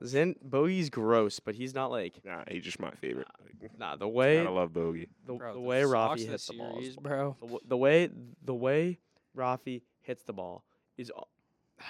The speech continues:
Speaker 1: it's unlike any other person. It's Rafi bombs! I think that guy's unbelievable. I think he's gonna be a perennial all-star. A, and I think he's gonna have a lot of silver sluggers on his hands.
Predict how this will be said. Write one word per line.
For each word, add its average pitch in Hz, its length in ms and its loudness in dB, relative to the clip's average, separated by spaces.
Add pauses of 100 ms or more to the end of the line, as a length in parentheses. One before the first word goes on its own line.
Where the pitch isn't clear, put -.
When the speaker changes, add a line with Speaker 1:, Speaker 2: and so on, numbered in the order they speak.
(540)
Speaker 1:
it's - 100 -20
unlike 101 320 -10
any 92 80 -20
other 87 120 -20
person. - 280 -20 (300)
It's 135 160 -2
Rafi 160 580 4
bombs! 185 1080 10 (720)
I 123 160 -6
think 143 160 -4
that 110 160 2
guy's 107 220 -2
unbelievable. 101 500 -10
I 110 80 -12
think 120 280 -16 (100)
he's 113 200 -14
gonna 107 200 -14
be 101 340 -14 (460)
a 110 80 -14
perennial 113 600 -2
all-star. 98 720 -4 (460)
A, 104 340 -6 (600)
and 104 380 -10 (480)
I - 60 -10
think 117 80 -6
he's 120 100 -8
gonna 117 120 -2
have 110 60 -6
a 110 40 -2
lot 107 120 2
of 104 60 -4
silver 101 260 -4
sluggers 95 340 -4
on 85 60 -12
his 92 100 -12
hands. 101 220 -14